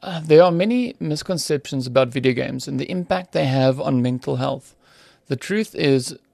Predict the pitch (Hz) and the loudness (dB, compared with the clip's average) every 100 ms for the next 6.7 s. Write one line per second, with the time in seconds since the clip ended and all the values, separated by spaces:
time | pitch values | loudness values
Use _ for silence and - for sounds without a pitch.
0 | _ - 151 135 151 190 185 151 139 135 | _ -6 -6 -4 -2 2 4 4 4 2
1 | 135 - 151 143 139 - 151 139 143 143 | -2 -8 -4 -2 -2 -4 -4 -2 -2 0
2 | 143 127 - - - 180 151 - 165 170 | 0 -2 -4 -12 -12 -14 -14 -8 -4 -2
3 | 196 151 131 135 139 139 135 139 - 165 | -2 -4 0 0 0 -2 -4 -6 -8 -8
4 | 156 170 - - - 151 147 151 131 135 | -6 -8 -8 -16 -2 -2 -2 -6 -2 -2
5 | 131 131 - 165 185 196 - - - - | -2 -6 -4 -2 -2 -4 -12 -20 -20 -20
6 | _ - 165 151 123 120 | _ 0 4 4 2 -2